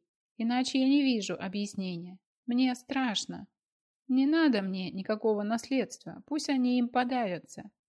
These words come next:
Я возьму билеты на завтра, на первый же свободный рейс. Так что на всякий случай я прощаюсь с вами, Алексис. Я буду хранить о вас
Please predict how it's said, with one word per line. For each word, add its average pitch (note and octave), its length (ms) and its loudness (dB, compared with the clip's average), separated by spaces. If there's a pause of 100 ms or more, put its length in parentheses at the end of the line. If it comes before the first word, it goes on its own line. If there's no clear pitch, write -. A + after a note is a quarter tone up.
(480)
Я C4+ 140 0
возьму C#4 280 4
билеты C#4 460 2
на F#3 160 -4
завтра, F#3 640 -6
на A#3+ 100 -2
первый C4 400 -2
же F#3 120 -6
свободный F#3 560 -6
рейс. F#3+ 320 -8 (680)
Так B3 300 -2
что A#3+ 340 0
на B3+ 140 -2
всякий D4 340 -4
случай G3 420 -6
я A3 260 -4
прощаюсь A#3 600 -4
с - 60 -20
вами, E3+ 320 -8
Алексис. F3 640 -12 (580)
Я A#3 360 0
буду A#3+ 260 -2
хранить C4+ 520 2
о F#3+ 100 -6
вас F#3 300 -8